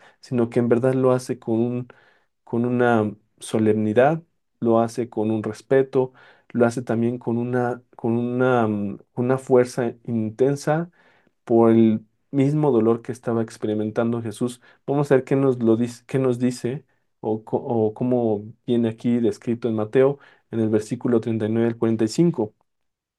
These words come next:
Yendo un poco adelante, se postró sobre su rostro, orando y diciendo, "Padre mío, si es posible, pasa de mí esta copa, pero no sea como yo quiero, sino como tú".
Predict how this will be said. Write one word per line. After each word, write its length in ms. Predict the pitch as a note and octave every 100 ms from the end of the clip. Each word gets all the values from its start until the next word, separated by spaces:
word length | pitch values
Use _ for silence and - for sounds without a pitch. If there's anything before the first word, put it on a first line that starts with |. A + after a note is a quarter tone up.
| _ _ _ _ _ _ _ _ - _ _ _
Yendo 320 | - D3 F#3 F#3
un 140 | F3
poco 360 | C#3 C#3 C#3+ C#3
adelante, 680 | A2+ A2+ A2+ A2+ A#2 B2+
se 160 | C3+ A#2
postró 460 | A2+ G#2+ G#2+ - A2+
sobre 320 | A#2+ A2+ G#2+ -
su 200 | - A2+
rostro, 580 | A#2+ D3+ - A2+ C3 _ - _ _
orando 440 | A#2 A#2 A#2+ B2+
y 40 | C3+
diciendo, 560 | A2+ - A#2+ A2+ A2 - - _ _ _
"Padre 300 | B2+ C#3 D#3
mío, 460 | B2+ A#2 A2+ E3 _ _ _
si 200 | - -
es 120 | C#3+
posible, 640 | C#3+ C#3+ - A#2 A2 A2 D3 _ _ _ -
pasa 340 | C3+ - D3+
de 120 | B2+
mí 160 | A2+ A#2+
esta 280 | B2 G#2+ -
copa, 440 | B2 B2 - A2 _ _ _
pero 180 | B2 B2+
no 160 | C3
sea 220 | C#3+ D#3+ D#3
como 240 | D3 B2
yo 220 | A2+ A2+
quiero, 420 | - A#2+ A#2 C#3
sino 300 | D#3 - A#2
como 280 | - A2+ G#2+
tú". 260 | C#3+ G3+